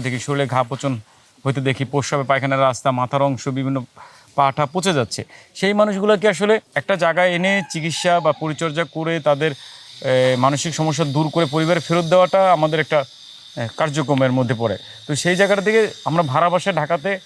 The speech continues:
কয়জন মানুষকে, একশো, একশো, আজকে পর্যন্ত একশো সত্তর জন বাবা মা আছে, বাচ্চারা আছে, এদের তো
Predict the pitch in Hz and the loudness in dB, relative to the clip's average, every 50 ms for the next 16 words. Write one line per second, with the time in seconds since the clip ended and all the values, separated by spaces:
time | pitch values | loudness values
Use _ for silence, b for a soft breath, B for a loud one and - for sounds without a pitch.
0 | - - 196 202 196 202 214 208 180 160 147 - - - 127 127 131 - - 180 | -6 -2 0 0 0 0 0 0 0 0 0 -2 -2 -2 -2 -2 -2 -2 0 -2
1 | 170 139 - 170 160 139 - - 143 131 - - - - - - 151 147 151 147 | -2 0 -2 -4 -8 -8 -10 -14 -16 -18 -16 -16 -16 -8 -2 0 0 2 0 -2
2 | - - 170 165 143 165 151 170 165 156 165 139 147 139 139 156 143 170 160 139 | -2 -4 -6 -4 -4 -4 -6 -6 -4 -2 -2 -4 -4 -6 -8 -8 -6 -6 -4 -2
3 | 156 147 131 135 131 135 135 135 135 131 120 - - 120 - B B B B B | -2 0 2 2 2 2 2 4 4 2 2 0 -2 -6 -6 B B B B B
4 | B B - 135 - - 147 135 131 110 - 120 - - - - - - - 175 | B B -2 -2 0 0 2 2 0 0 -4 -8 -14 -16 -20 -20 -14 -8 -2 0
5 | 208 208 165 - | 0 0 2 2